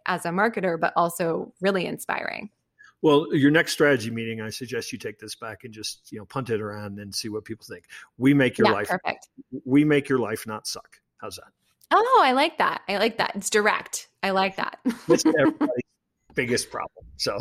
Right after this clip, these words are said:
Speaker 2: <laughs> there
Speaker 1: Yeah.
Speaker 2: you go.
Speaker 1: Yeah.
Speaker 2: All right, Roger,
Speaker 1: Yeah,
Speaker 2: thanks so
Speaker 1: so
Speaker 2: much
Speaker 1: true.
Speaker 2: for, for stopping by the Duct Tape Marketing Podcast, and hopefully we'll run into you someday, uh, when we're all back out there on the road.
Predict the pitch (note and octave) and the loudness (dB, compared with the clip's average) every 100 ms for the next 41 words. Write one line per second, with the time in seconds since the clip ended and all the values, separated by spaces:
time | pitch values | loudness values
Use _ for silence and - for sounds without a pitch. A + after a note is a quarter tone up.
0 | - - - G#3 A3 G3+ - - _ _ | -10 -12 -4 -2 0 0 -2 -12 _ _
1 | G#3 G3 G3 C3 - - A#2+ B2+ D3 C#3 | -6 -6 -4 -4 -4 -2 2 2 2 0
2 | - F3+ C3 - A#2 G#2+ - - B2 - | -2 0 0 0 -2 -4 -6 -8 -8 -4
3 | - - A#2+ A#2+ A#2+ A2+ A#2 - A#2 A2 | -4 -4 -4 -2 -2 -2 -4 -2 -6 -4
4 | A#2 A#2 A2+ B2 B2 - - - A#2 A2+ | -6 -6 -6 -4 -6 -6 -8 -8 -10 -12
5 | - A2+ A2 A2 G#2+ G#2+ A2 G#2+ - A2 | -10 -8 -8 -8 -10 -8 -8 -8 -8 -10
6 | G#2+ B2 A#2+ B2 B2 B2 B2 A#2+ A#2+ A#2+ | -10 -10 -12 -10 -10 -12 -12 -10 -10 -8
7 | A#2+ - C#3+ C3+ C#3+ D3+ E3+ D3+ | -6 -6 -8 -8 -6 -4 -4 -6